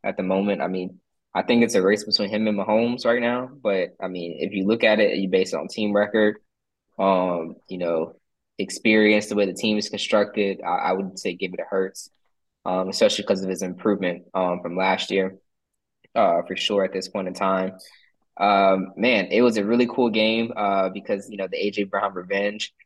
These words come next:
Um, after the game, um, maybe not right after the game, but, um, in the next few days, the Tex-, not the Tex-, the Titans fired their general manager, um, and, and they promoted an in-house guy to, uh, take that position for now.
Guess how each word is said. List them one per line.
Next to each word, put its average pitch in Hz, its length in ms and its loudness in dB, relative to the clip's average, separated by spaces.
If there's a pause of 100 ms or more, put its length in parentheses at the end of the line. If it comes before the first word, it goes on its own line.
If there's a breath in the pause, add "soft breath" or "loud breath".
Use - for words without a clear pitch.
(160)
Um, 95 220 0
after 113 260 4
the 107 80 2
game, 101 540 0
um, 95 600 0 (400)
maybe 117 180 0
not 95 160 0
right 101 180 4
after 95 240 -2
the 92 100 -6
game, 92 340 -6
but, 92 140 2
um, 90 400 0
in 87 80 -2
the 95 80 0
next 101 260 0
few 104 100 -6
days, 98 260 2
the 95 100 -2
Tex-, - 600 -2
not 101 140 -6
the - 40 -18
Tex-, 90 220 -6
the 95 100 -8
Titans 104 440 0
fired 98 360 2
their 95 140 2
general 95 280 -6
manager, 107 640 2 (500)
um, 87 600 0 (100)
and, 92 240 -4
and 95 160 -2
they 98 80 2
promoted 95 480 0
an 90 100 -2
in-house 95 440 -4
guy 98 380 0
to, 92 200 -4
uh, 87 160 0
take 101 200 0
that 98 120 0
position 92 380 -8
for 95 80 -4
now. 95 300 -2